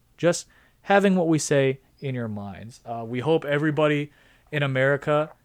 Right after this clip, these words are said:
and, you know, let's extend it <coughs> worldwide, has a great, at least, Thanksgiving or rest of your week going forward. Look forward to the next installments of Anime Over Under.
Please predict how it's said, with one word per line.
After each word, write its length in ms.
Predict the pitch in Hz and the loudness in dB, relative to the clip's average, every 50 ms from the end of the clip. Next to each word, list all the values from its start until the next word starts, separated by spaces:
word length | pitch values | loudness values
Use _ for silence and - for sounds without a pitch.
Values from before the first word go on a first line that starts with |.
| _ _ | _ _
and, 180 | - 220 226 226 | 0 0 0 0
you 60 | 233 | 0
know, 160 | 220 220 214 | 2 2 4
let's 180 | 208 214 208 208 | 4 2 0 -2
extend 440 | 202 165 - - - 180 165 165 160 | -4 -6 -6 -6 -4 -4 -2 0 2
it 60 | - | 4
<coughs> 160 | 392 - - | 4 4 4
worldwide, 560 | 180 143 131 120 110 107 107 110 110 110 110 110 - - - - - - - - | 2 2 0 -2 -4 -4 -4 -2 -2 -2 -4 -4 -6 -8 -14 -18 -20 -20 -18 -8
has 240 | - 151 143 123 127 | -4 -4 -2 -2 -4
a 40 | 127 | -6
great, 480 | 117 110 123 135 139 139 135 147 139 _ _ _ - _ _ _ - | -6 -4 -2 0 0 0 0 -2 -4 _ _ _ -20 _ _ _ -8
at 120 | 135 127 | -8 -6
least, 460 | 131 131 135 131 127 - - - - _ _ _ _ | -4 -4 -4 -4 -4 -6 -8 -12 -18 _ _ _ _
Thanksgiving 800 | 156 151 143 131 - - - 156 160 147 160 151 139 143 143 - - | -2 -2 -2 -2 -6 -6 -4 -2 -2 0 -2 -2 -4 -6 -8 -8 -4
or 320 | 139 139 143 143 139 131 | -2 0 0 0 0 0
rest 320 | 120 127 127 123 - - | 0 -2 -4 -4 -4 -8
of 120 | 139 123 113 | -10 -8 -8
your 140 | 113 113 113 | -6 -6 -6
week 320 | 110 113 113 113 - - _ _ _ _ | -4 -4 -6 -6 -8 -14 _ _ _ _
going 280 | - 117 110 113 110 | -6 -4 -4 -4 -6
forward. 420 | 107 - 113 107 107 110 104 101 - _ _ _ _ _ _ _ _ - | -8 -10 -8 -8 -6 -6 -8 -8 -12 _ _ _ _ _ _ _ _ -6
Look 240 | 131 151 170 165 - | -4 -4 -4 -4 -6
forward 600 | - - 170 170 185 185 180 185 180 170 151 - | -8 -4 -2 0 2 2 2 0 0 -2 -4 -6
to 440 | - - 196 196 180 143 110 107 113 - _ _ _ - | -2 0 0 2 2 0 -2 -4 -8 -12 _ _ _ -8
the 180 | 120 123 127 | -4 -4 -2
next 320 | 127 135 147 147 - - - | 0 2 0 0 0 -4 -8
installments 840 | 139 135 123 - - - 135 135 139 135 123 113 101 98 - - - - | -10 -10 -10 -8 -4 0 2 2 2 2 0 -2 -4 -6 -8 -14 -12 -8
of 160 | 131 123 120 | -8 -6 -6
Anime 320 | 117 120 123 127 127 120 123 120 117 | -6 -6 -4 -4 -4 -2 -2 -4 -2
Over 240 | 117 117 107 113 110 | -4 -6 -6 -6 -8
Under. 380 | 110 117 117 107 101 104 110 | -8 -8 -8 -10 -12 -14 -18